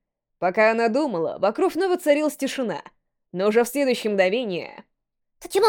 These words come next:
Speaker 2: все свелось к ситуации, где кому-то суждено умереть, Дэст?"
Speaker 1: Но старый Теус не ответил на ее вопрос.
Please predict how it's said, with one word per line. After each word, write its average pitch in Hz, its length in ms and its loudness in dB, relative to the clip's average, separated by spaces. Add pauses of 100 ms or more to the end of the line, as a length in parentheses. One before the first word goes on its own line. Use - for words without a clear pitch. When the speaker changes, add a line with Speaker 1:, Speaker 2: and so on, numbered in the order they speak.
(140)
Speaker 2:
все 381 160 -4
свелось 392 280 -2
к - 60 -20
ситуации, 453 440 -2 (120)
где 392 100 -2
кому-то 453 280 -2
суждено 440 380 -2
умереть, 494 240 2
Дэст?" - 200 -6 (640)
Speaker 1:
Но 202 160 -6
старый 440 360 2
Теус 370 280 -2
не 269 100 0
ответил 269 400 -2
на 262 60 0
ее 262 140 2
вопрос. - 600 0